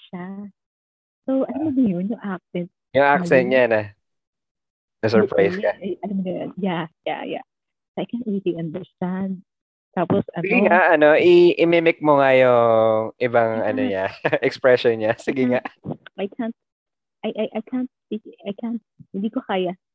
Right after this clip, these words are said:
Speaker 1: Hanggang ngayon, until now, I can't.
Speaker 2: <laughs>
Speaker 1: Like, alam mo yun, pag sinabi ko sa kanya, um,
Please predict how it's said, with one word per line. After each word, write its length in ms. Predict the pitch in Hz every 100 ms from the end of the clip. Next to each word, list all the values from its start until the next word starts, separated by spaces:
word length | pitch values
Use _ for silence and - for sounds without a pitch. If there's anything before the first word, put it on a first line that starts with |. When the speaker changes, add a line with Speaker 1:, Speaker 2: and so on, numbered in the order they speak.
| _
Speaker 1:
Hanggang 280 | 233 233 240
ngayon, 320 | 220 180 180
until 260 | - 202 220
now, 220 | 196 180
I 120 | 170 -
can't. 220 | - 339
Speaker 2:
<laughs> 80 | _ - - 508 415 _ _ _ _ _
Speaker 1:
Like, 240 | 214 196 - _ _ _ _
alam 240 | 240 285 247
mo 40 | 190
yun, 60 | 196 - _ _ _ _ _
pag 160 | - 233 -
sinabi 240 | 226 233
ko 20 | 233
sa 80 | 156 190
kanya, 160 | 170 - _ _ _ _ _ -
um, 400 | 202 180 180